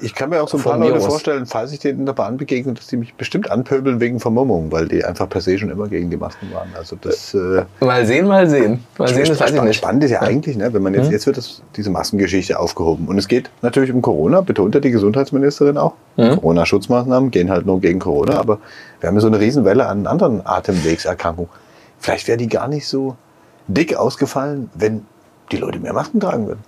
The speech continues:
Speaker 1: in der Öffentlichkeit.
Speaker 2: Das ist eine These, aber die andere These ist ja, vielleicht wäre die auch nicht so dick aufgefallen, wenn die Leute weniger Masken jetzt getragen
Speaker 1: Das
Speaker 2: haben,
Speaker 1: ist
Speaker 2: weil,
Speaker 1: das.
Speaker 2: erinnere dich an China.
Speaker 1: Ja,
Speaker 2: Äh,
Speaker 1: klar.
Speaker 2: null, äh,
Speaker 1: Die machen
Speaker 2: äh,
Speaker 1: auf, keinen Kontakt dazu und auf einmal geht's da richtig los, ja.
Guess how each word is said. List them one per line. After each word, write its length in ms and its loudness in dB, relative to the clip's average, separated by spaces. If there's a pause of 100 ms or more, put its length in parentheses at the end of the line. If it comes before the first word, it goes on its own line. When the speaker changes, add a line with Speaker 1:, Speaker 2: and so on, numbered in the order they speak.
(200)
Speaker 1:
in 80 -8
der 120 -4
Öffentlichkeit. 460 -10
Speaker 2:
Das 120 2
ist 100 4
eine 240 2
These, 240 4
aber 140 4
die 80 4
andere 260 0
These 280 2
ist 120 2
ja, 140 4
vielleicht 240 2
wäre 120 4
die 120 4
auch 80 2
nicht 160 2
so 80 4
dick 180 0
aufgefallen, 520 0
wenn 80 2
die 80 2
Leute 400 0
weniger 400 0
Masken 340 -2
jetzt 160 -4
getragen 300 -2
Speaker 1:
Das 120 -2
Speaker 2:
haben, 80 0
Speaker 1:
ist 140 0
Speaker 2:
weil, 140 0
Speaker 1:
das. 100 2
Speaker 2:
erinnere 180 0
dich 140 2
an 100 2
China. 400 -2 (140)
Speaker 1:
Ja, 140 -2
Speaker 2:
Äh, 100 -4 (100)
Speaker 1:
klar. 140 0
Speaker 2:
null, 640 2
äh, 80 2
Speaker 1:
Die 80 4
machen 160 2
Speaker 2:
äh, 180 4
Speaker 1:
auf, 120 -2
keinen 180 -4
Kontakt 380 -4
dazu 240 -2
und 100 0
auf 140 -2
einmal 180 0
geht's 160 -2
da 80 -2
richtig 320 -4
los, 240 -2
ja. 120 -10